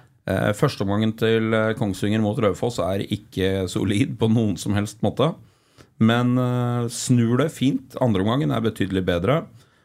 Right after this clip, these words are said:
og reiser hjem fra Toten med tre poeng i bagasjen. To en seier på en, eh, ja, jeg vil si en, eh,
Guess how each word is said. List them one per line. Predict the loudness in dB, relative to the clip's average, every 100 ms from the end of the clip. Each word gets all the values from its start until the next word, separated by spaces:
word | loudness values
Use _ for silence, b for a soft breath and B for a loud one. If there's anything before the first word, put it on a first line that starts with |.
| b 0
og | 0 2
reiser | -2 -4 -2 0
hjem | 0 -2
fra | -2 -4
Toten | -2 -6 -2 0 0
med | 0 0 0 0 0 -2 -4
tre | -4 -2 -2
poeng | -2 -2 0
i | 0
bagasjen. | -2 -2 -2 -6 -16 -12
To | -4 0
en | 0 0
seier | -2 -2 -2 -4
på | -4 -2 0
en, | 0 0 0
eh, | 0 -2 -4 -12 _ b b b b b b b -14
ja, | -10 -6
jeg | -4
vil | -4
si | -2 -2 0
en, | 0 0 -2
eh, | -2 -2 -4